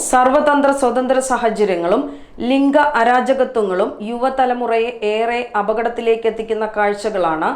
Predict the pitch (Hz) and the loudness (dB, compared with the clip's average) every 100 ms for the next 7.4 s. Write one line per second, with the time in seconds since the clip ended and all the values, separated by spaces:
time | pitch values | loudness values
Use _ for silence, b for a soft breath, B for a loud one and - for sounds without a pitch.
0 | B B B - 240 240 262 254 254 247 | B B B -2 0 2 0 -2 -2 -2
1 | 247 240 214 214 214 226 202 208 208 208 | -2 0 0 0 -2 -4 -4 -4 -4 -6
2 | 180 165 190 - 220 208 208 208 208 196 | -6 -4 -6 -4 -2 -2 -2 -2 -2 -2
3 | - 208 196 262 277 B B B 233 247 | -4 -4 -2 -4 -8 B B B -6 -2
4 | 269 277 262 277 427 - - 247 214 233 | 0 0 0 -4 -6 -12 -10 -6 -2 -2
5 | - 226 214 285 226 190 185 165 156 151 | -2 -2 -2 -2 -2 -4 -4 -2 -4 -4
6 | 170 - - B B - 190 190 202 196 | -4 -4 -6 B B -8 -6 -2 -2 0
7 | 196 185 196 | -2 0 0